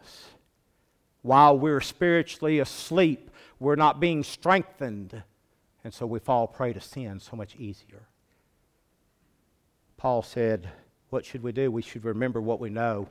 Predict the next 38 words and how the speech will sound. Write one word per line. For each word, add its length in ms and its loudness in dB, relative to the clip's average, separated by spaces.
and 160 -12
wake 300 -4
up." 320 -10
If 160 -8
you 60 -6
read 160 4
a 60 -4
little 80 2
bit 160 -2
further 320 2
in 80 -2
the 60 -4
text, 360 0
he 80 -16
gives 200 0
us 140 -8
a 40 -12
couple 260 -4
other 140 2
pieces 420 -6
of 100 -8
advice. 680 -6
He 100 -20
said, 220 -10
"Cast 400 -4
off." 380 -8
The 80 -8
word 240 -2
"cast 400 2
off" 320 4
comes 260 -2
from 280 -4
a, 320 4
a 180 4
compound 960 0
Greek 360 -4
word, 360 2
"apa", 420 0